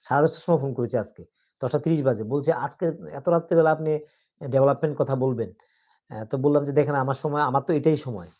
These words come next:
তো অনেকে রাত্রিবেলা ফোন করলে মনে করে যে অনেকে, এ, রাত্রিবেলা যখন অনেকে ফোন করে তারা মনে করে যে, আ, বিভিন্ন, আ, সময় বিভিন্নভাবে মানুষ ফোন করে।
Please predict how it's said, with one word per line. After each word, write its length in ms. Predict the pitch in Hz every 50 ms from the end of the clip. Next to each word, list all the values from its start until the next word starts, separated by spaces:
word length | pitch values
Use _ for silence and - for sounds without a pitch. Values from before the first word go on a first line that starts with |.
| _ _ _ _ _ _
তো 80 | - 131
অনেকে 260 | 123 127 139 143 151
রাত্রিবেলা 420 | 156 151 151 - 175 156 160 156 139
ফোন 180 | 135 143 139
করলে 160 | 131 151 147
মনে 200 | 143 143 147 156
করে 180 | 139 143 139 135
যে 80 | 135 135
অনেকে, 340 | 127 135 135 127 139 135 - - _ _ _ _ _ _ _
এ, 180 | 147 127 131 127
রাত্রিবেলা 480 | 127 123 123 - - 151 143 147 143
যখন 180 | 123 131 107 127
অনেকে 260 | 135 131 135 123 135
ফোন 220 | 127 - 139 127 120
করে 180 | 123 135 123
তারা 160 | 117 120 123
মনে 180 | 127 135 135 135
করে 160 | 123 127 120
যে, 160 | 117 127 127 127 _ _ _ _ _ _ _ -
আ, 240 | 143 123 113 110 110
বিভিন্ন, 420 | 117 135 143 147 156 156 165 151 156 - _ _ _ _ _ -
আ, 400 | 131 131 123 117 120 127 131 123
সময় 340 | - - 156 151 156 160
বিভিন্নভাবে 600 | 143 131 131 127 139 143 147 127 123 131 127 139
মানুষ 280 | 135 131 123 127 123 -
ফোন 200 | - 131 120 110
করে। 180 | - 110 95